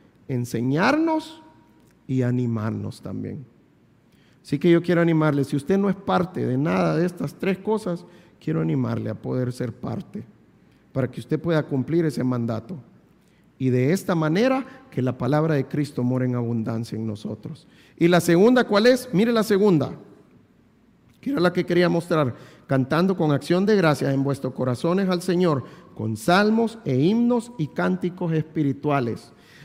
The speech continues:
Aquí no creo que esté hablando de ritmos, está hablando de,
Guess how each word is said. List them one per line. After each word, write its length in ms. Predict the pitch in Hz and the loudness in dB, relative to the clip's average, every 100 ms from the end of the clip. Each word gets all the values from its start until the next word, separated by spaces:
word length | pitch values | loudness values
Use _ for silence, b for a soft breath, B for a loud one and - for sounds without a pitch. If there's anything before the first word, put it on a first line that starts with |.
| B | B
Aquí 280 | 143 - 226 | -6 0 2
no 160 | 233 220 | 2 4
creo 220 | 220 214 | 2 2
que 80 | 196 | 0
esté 160 | 220 | 2
hablando 340 | 202 214 214 208 | 2 2 4 4
de 100 | 175 | 4
ritmos, 540 | 220 196 170 120 - | 2 2 -2 -2 -4
está 220 | 147 - | -6 0
hablando 420 | 190 214 233 233 214 | 2 4 2 4 6
de, 220 | 202 | 6